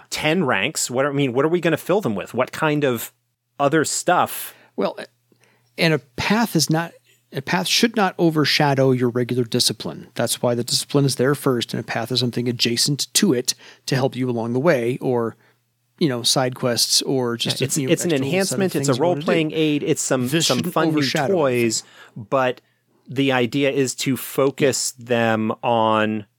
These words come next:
Speaker 1: to provide what they need in order to function, and not much more than that. And I think, in part, the
Speaker 2: Yeah.
Speaker 1: decision about how many ranks a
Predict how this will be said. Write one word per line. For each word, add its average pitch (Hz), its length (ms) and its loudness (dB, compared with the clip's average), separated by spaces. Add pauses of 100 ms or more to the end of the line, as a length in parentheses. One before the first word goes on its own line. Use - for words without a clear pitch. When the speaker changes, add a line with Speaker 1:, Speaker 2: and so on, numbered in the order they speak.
(340)
Speaker 1:
to - 120 -2
provide 143 420 0
what 135 160 -2
they 131 160 0
need 131 300 0
in 117 100 2
order 117 220 -2
to 110 100 -2
function, 113 520 -2
and 104 560 -2 (480)
not 113 540 0 (160)
much 123 380 -2
more 113 520 2
than 98 280 -4
that. 92 340 -4 (240)
And 104 140 0
I 107 60 2
think, 135 360 -2 (500)
in 131 220 2
part, 151 380 -2
the 120 420 -2 (180)
Speaker 2:
Yeah. 131 80 -4
Speaker 1:
decision 127 680 0 (500)
about 113 500 0
how 135 240 0
many 127 260 0
ranks 113 440 0
a 110 180 -8